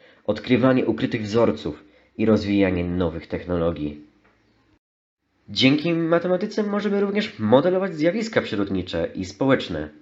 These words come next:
co pozwala nam lepiej zrozumieć nasz świat. Równania różniczkowe, teoria prawdopodobieństwa, statystyka.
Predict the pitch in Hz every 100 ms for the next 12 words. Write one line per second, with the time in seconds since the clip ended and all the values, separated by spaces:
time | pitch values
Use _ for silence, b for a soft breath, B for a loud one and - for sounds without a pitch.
0 | _ _ - - 101 117 113 104 101 107
1 | 107 101 98 95 92 87 82 - 87 73
2 | - _ _ _ - 92 90 92 95 101
3 | 98 90 85 95 92 98 92 - - 92
4 | 92 101 98 B B _ - 95 104 104
5 | 101 101 104 98 95 92 95 101 - 95
6 | 95 - - 104 110 101 110 107 - 76